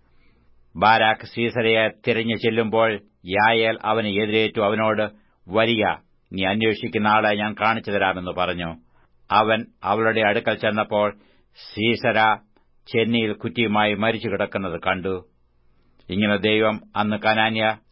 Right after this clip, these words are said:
രാജാവായ യാബീനെ ഇസ്രായേൽ മക്കൾക്ക് കീഴടക്കി. ഇസ്രായേൽ മക്കൾ കനാന്യ രാജാവായ യാബീനെ നിർമൂലമാക്കും വരെ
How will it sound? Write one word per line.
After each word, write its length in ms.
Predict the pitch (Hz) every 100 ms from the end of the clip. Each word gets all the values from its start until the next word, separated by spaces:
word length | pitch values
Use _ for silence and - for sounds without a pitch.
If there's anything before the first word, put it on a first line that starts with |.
| 95
രാജാവായ 600 | 104 113 110 110 110 104
യാബീനെ 520 | 98 107 101 110 107
ഇസ്രായേൽ 380 | 104 - 110 110
മക്കൾക്ക് 460 | 107 101 98 92 85
കീഴടക്കി. 640 | 110 107 107 104 104 98 _ _ _ -
ഇസ്രായേൽ 360 | 87 110 107
മക്കൾ 420 | 104 107 107 104 98 _
കനാന്യ 360 | 101 113 113 110
രാജാവായ 640 | 110 110 110 107 107 104
യാബീനെ 540 | 101 104 113 107 107 104
നിർമൂലമാക്കും 800 | 104 107 110 107 101 101 98 95
വരെ 300 | 98 95